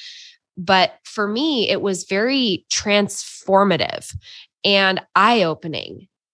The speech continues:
In the book, it says, "The inability to speak up for oneself, swallowed anger,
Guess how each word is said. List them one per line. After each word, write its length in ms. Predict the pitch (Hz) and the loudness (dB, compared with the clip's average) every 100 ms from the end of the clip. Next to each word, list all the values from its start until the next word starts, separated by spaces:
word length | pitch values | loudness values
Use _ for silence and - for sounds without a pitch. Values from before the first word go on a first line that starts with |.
| _ | _
In 160 | 254 302 | 2 2
the 80 | 403 | 4
book, 240 | 226 190 | 2 0
it 120 | 190 | -2
says, 440 | - 156 65 - - _ _ - | -2 -2 -2 -6 -16 _ _ -4
"The 160 | 233 - | -4 2
inability 640 | 254 349 370 233 226 233 240 | 2 4 2 2 0 -2 -2
to 160 | 214 | -4
speak 380 | 196 - 285 294 | -6 -2 -2 2
up 240 | 214 214 | 2 0
for 180 | - 196 | -4 -4
oneself, 920 | 175 185 202 208 - 190 139 - - _ | 0 0 0 -2 -2 0 0 0 -10 _
swallowed 920 | - - - 190 208 254 285 302 294 - | -12 -10 -6 2 4 4 4 2 0 -2
anger, 540 | 220 220 202 156 - | 0 2 2 0 -2